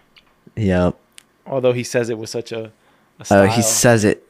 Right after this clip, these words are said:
Speaker 1: amazingly,
Speaker 2: Yeah, yeah,
Speaker 1: magnificently.
Speaker 2: yeah.
Speaker 1: I just don't know how serious the word is, so.
Speaker 2: Yeah, neither do I.
Speaker 1: Um,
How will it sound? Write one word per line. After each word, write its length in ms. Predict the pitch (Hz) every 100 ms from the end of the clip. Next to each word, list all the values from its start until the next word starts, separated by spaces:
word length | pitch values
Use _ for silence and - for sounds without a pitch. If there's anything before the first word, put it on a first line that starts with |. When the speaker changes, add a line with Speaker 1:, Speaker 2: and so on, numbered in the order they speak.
| -
Speaker 1:
amazingly, 720 | 101 92 101 92 82 80 - 104
Speaker 2:
Yeah, 60 |
yeah, 60 | 95
Speaker 1:
magnificently. 840 | 95 104 110 104 - 85 71 69 -
Speaker 2:
yeah. 140 | -
Speaker 1:
I 120 | - 110
just 160 | 98
don't 140 | 78 76
know 60 |
how 140 | 85 85
serious 460 | - 92 82 -
the 80 | -
word 180 | 82 73
is, 220 | 87 82
so. 240 | - 65 - -
Speaker 2:
Yeah, 280 | 123 113 113
neither 260 | 113 113
do 160 | 110 110
I. 200 | 110 107 _ - -
Speaker 1:
Um, 460 | 92 90 80 78